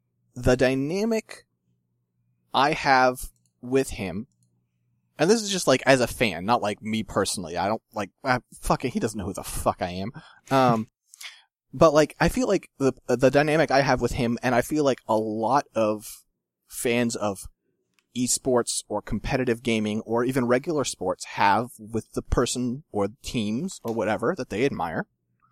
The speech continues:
is this dynamic of, like, the,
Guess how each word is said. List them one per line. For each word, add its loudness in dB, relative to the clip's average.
is 2
this -2
dynamic 0
of, 2
like, -2
the, 0